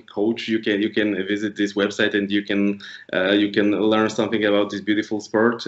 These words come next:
Um, can you, can you add something? Do you, do you have the other projects you, you manage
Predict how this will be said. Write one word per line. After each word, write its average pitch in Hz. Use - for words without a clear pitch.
Um, 104
can 110
you, 110
can 110
you 101
add 120
something? 143
Do 120
you, 117
do 117
you 107
have 110
the 113
other 160
projects 180
you, 156
you 151
manage 156